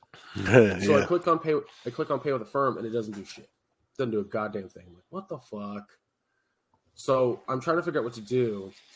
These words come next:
Speaker 2: and then I realize that because I've already started an account with Affirm,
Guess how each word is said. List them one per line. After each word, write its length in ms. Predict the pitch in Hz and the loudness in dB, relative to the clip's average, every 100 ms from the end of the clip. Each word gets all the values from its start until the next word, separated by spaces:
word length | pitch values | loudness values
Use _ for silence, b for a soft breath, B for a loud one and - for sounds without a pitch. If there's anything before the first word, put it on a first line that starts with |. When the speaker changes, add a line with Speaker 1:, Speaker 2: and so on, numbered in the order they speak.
| - | -10
Speaker 2:
and 100 | 135 | -4
then 80 | 131 | -2
I 60 | 123 | -2
realize 540 | 110 160 147 123 113 | -2 -2 0 0 -2
that 160 | 120 104 | -6 -8
because 320 | 117 156 147 | -6 -4 0
I've 140 | 143 | 0
already 400 | - 120 127 123 | 0 -2 0 -2
started 560 | 117 - - 117 123 127 | -4 -8 -4 -2 -2 -2
an 80 | 131 | -4
account 260 | 131 131 | -4 -8
with 100 | 127 | -8
Affirm, 380 | 131 143 147 160 | -8 -6 -4 -8